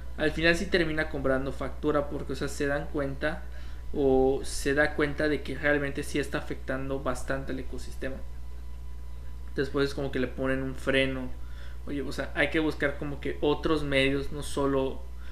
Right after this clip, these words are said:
sobre todo creo que empleaban el gas. El gas, no, no recuerdo qué tipo de gas, pero que es altamente tóxico y eso, o sea, no solo afecta a los mosquitos, sino afecta igual al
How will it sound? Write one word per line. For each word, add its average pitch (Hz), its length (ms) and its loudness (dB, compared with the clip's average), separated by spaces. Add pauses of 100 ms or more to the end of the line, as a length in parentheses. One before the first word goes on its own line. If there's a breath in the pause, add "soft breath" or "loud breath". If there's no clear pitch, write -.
(140 loud breath)
sobre 160 240 4
todo 190 400 8
creo 190 180 2
que 226 120 2
empleaban 139 540 2
el 131 260 6
gas. - 460 12 (840 loud breath)
El 156 160 -2
gas, 151 400 6
no, 165 240 -4 (140)
no 180 140 12
recuerdo - 360 12
qué 170 100 8
tipo 151 400 4
de 135 140 4
gas, 143 400 2 (640 loud breath)
pero 143 240 8
que 156 80 -2
es 151 120 0
altamente 147 600 4
tóxico 147 400 2
y 147 200 4
eso, 143 220 4
o 147 60 -2
sea, 139 140 0
no 139 140 -2
solo 143 220 4
afecta 131 340 0
a - 40 -4
los 131 100 12
mosquitos, - 480 12
sino 127 180 0
afecta 143 400 2
igual 131 380 4
al 131 200 0